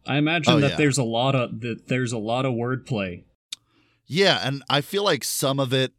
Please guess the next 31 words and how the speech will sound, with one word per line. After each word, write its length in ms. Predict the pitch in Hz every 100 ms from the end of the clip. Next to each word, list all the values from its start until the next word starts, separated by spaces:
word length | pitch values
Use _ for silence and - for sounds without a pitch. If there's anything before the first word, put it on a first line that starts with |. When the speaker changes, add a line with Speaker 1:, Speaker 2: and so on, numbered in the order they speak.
| -
Speaker 2:
yes, 440 | 95 113 117 117
does. 800 | 107 95 113 110 110 104 - - - _ _ _ _ _ _ _ -
Like, 180 | 135 -
there, 140 | 156 135
it's, 280 | 165 - -
it's, 260 | 131 - -
it's 100 | 127
kinda 160 | 147 143
like 140 | 139 -
when 160 | - 127
you 120 | 123
watch 260 | 113 113 113
anime 240 | 104 104
and 320 | 104 104 98 -
you're 140 | 101 101
like, 260 | 87 85 _ _ _ _ -
"Why, 260 | 95 117
why 260 | 80 104 113
have 120 | 110
they 120 | 107
spent, 380 | 104 - 101 95 -
like, 220 | 87 - _ -
forty-five 500 | 117 113 113 104 101
seconds 400 | - 104 104 92
talking 320 | - 92 92
about 200 | 95 90
this 140 | 90 90
one 200 | 90 90
thing? 500 | - 90 90 78 76
I'm 140 | 87 87
not 240 | 90 90